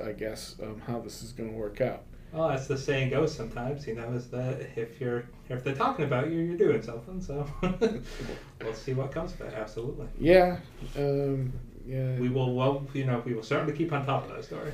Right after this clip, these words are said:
Speaker 2: that's for sure.
Speaker 1: Yes, we will, as we will many other stories. You, what was the, oh, the other story that I found was interesting we did, um,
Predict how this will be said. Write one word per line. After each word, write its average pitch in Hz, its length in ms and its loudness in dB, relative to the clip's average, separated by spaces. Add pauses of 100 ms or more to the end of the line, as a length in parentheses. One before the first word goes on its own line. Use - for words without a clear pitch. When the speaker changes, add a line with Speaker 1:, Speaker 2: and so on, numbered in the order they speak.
(100)
Speaker 2:
that's 123 200 -6
for 127 100 -10
sure. 156 260 -10
Speaker 1:
Yes, 165 340 12
we 175 200 10
will, 165 420 12 (380)
as 139 240 6
we 147 120 4
will 151 220 6
many 151 300 6
other 151 220 8
stories. 110 460 0
You, 139 180 0
what 180 160 4
was 190 80 -6
the, 147 180 0
oh, 165 200 8
the 139 120 6
other 302 180 6
story 147 320 6
that 127 140 8
I 127 100 4
found 131 400 2
was 113 160 -4
interesting 127 560 -2
we 117 80 0
did, 120 380 -2
um, 104 320 -6